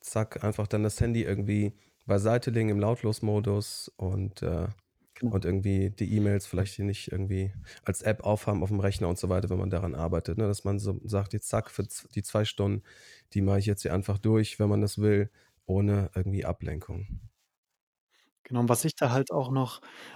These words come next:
Speaker 2: ähm, für 'n Biohack dir an die Hand geben möchte und, äh, den Zuhörern natürlich auch, ähm, ist, ähm, 'n ganz spezieller Tee, den, äh, kolumbianische Schamanen nutzen,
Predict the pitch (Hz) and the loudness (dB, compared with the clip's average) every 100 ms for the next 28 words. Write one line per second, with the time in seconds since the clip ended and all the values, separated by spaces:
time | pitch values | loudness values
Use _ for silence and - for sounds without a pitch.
0 | - 123 117 - 120 113 110 104 123 175 | -8 -6 -4 0 2 4 2 2 2 4
1 | 135 101 117 - - - 127 117 110 107 | 2 2 0 -2 -16 0 2 4 2 2
2 | 151 - 127 120 123 135 123 110 107 - | 0 2 2 4 4 2 0 0 -2 -4
3 | 123 113 113 - 143 131 120 117 113 117 | -2 2 0 2 0 0 2 0 0 -4
4 | 117 139 160 - - - - - - _ | 0 2 2 0 -16 -16 -16 -18 -20 _
5 | 123 120 123 - 143 - - - 135 123 | 0 2 2 0 -2 -2 -4 -4 -2 -2
6 | 123 117 113 110 _ 131 123 120 170 - | -2 -2 -4 -8 _ 0 0 4 2 4
7 | 151 143 - 147 127 - - 151 131 156 | 0 2 4 4 4 -2 2 2 4 0
8 | - - 123 117 117 117 113 113 117 - | -6 0 2 4 2 0 0 -2 -4 -4
9 | 131 120 113 117 131 - 120 - 117 120 | 0 2 2 2 0 0 -2 0 0 2
10 | 143 120 113 131 - - 147 | 2 2 2 0 -2 -2 -2